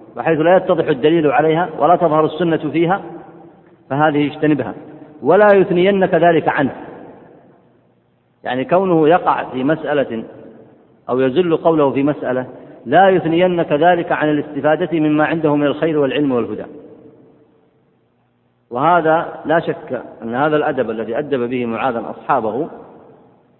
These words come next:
أهل السنة في حاجة إليه، لأن ليس علماء السنة بمعصومين، وقد يأتي العالم من علماء السنة فيزل في قول من الأقوال،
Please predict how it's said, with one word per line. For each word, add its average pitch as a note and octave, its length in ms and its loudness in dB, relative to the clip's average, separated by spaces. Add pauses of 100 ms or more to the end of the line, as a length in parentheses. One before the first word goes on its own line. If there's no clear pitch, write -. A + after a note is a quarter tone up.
(220)
أهل D#3 180 0
السنة F3 340 0
في B2+ 120 -2
حاجة C#3+ 320 -2
إليه، A#2+ 340 -2 (640)
لأن C#3+ 180 2
ليس A3 240 2
علماء F3 420 4
السنة E3 360 -2
بمعصومين، C3 600 -2 (600)
وقد D3+ 220 -2
يأتي F#3+ 280 2
العالم D3+ 400 2
من D#3+ 100 -2
علماء E3 340 2
السنة D3 500 -2 (420)
فيزل E3 460 4
في D3+ 120 2
قول F3 260 0
من C#3+ 180 2
الأقوال، B2 400 0